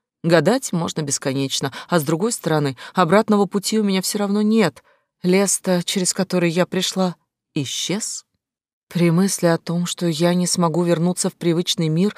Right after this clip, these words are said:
даже если очень захочу, по спине пробежал холодок. Возможно, я еще долго рефлексировала бы,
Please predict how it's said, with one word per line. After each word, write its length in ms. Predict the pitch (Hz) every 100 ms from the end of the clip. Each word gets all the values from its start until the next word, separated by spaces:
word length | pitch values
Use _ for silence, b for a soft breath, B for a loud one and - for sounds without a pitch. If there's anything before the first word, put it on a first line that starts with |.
| B B
даже 260 | 175 175 185
если 320 | 190 - -
очень 300 | 196 190 165
захочу, 480 | 147 - 160 - 208 B B
по 100 | -
спине 480 | 196 - 180 165 190
пробежал 540 | - 208 165 131 147 147
холодок. 580 | 156 147 127 127 - b b b _ _ _
Возможно, 760 | 180 185 180 165 180 208 220 240
я 240 | 214 214
еще 240 | 208 - 196
долго 480 | 160 202 196 190
рефлексировала 1040 | 208 208 196 185 - - 156 156 170 220 214
бы, 180 | 202